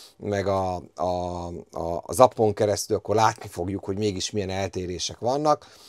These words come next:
a, a felületekben. De itt van egy jó pár funkció, amit majd érdemes lesz külön kivesézni,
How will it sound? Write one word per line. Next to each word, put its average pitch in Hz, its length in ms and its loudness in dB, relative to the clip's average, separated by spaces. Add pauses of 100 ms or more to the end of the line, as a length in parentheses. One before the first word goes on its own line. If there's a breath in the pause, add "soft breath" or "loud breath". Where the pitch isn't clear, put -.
(220 loud breath)
a, 90 320 2 (100)
a - 80 -2
felületekben. 147 880 4 (1040)
De 113 440 2
itt 110 160 -8
van 117 180 0
egy 101 140 -4
jó 123 200 6
pár 104 200 0
funkció, 98 420 -6
amit 95 180 -8
majd 85 140 -4
érdemes 85 440 -2
lesz 80 160 -10
külön 87 300 -4
kivesézni, 82 680 -8